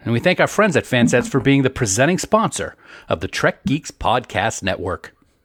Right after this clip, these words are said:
Well, buddy, it was bound to happen. If you leave these things alone long enough or feed them, you're bound to wind up with even more of them.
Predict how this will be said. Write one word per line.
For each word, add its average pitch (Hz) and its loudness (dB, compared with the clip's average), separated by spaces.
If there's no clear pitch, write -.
Well, 151 2
buddy, 175 2
it - 2
was 127 2
bound 117 2
to 110 4
happen. 92 -4
If 113 -4
you 110 2
leave 127 2
these 139 0
things 139 0
alone 131 0
long 131 2
enough 147 -2
or 107 0
feed 220 0
them, 101 0
you're 117 2
bound 127 0
to 156 0
wind 135 0
up - -2
with 117 -2
even 117 0
more 110 2
of 78 -6
them. 85 -14